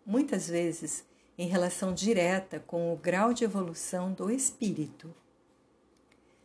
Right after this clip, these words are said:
Não se deve daqui deduzir que a memória é um simples jogo das células cerebrais.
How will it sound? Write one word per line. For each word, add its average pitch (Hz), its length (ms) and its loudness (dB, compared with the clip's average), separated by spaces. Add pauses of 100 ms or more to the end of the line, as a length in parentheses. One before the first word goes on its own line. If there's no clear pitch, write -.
(200)
Não 311 180 4
se - 180 2
deve 180 300 4
daqui 160 400 -4
deduzir 156 720 -2
que 180 100 -2
a 165 40 4
memória 160 640 0
é 180 100 -2
um 170 140 -4
simples 202 480 0
jogo 175 680 0
das 175 160 -2
células 180 640 -4
cerebrais. - 1120 -2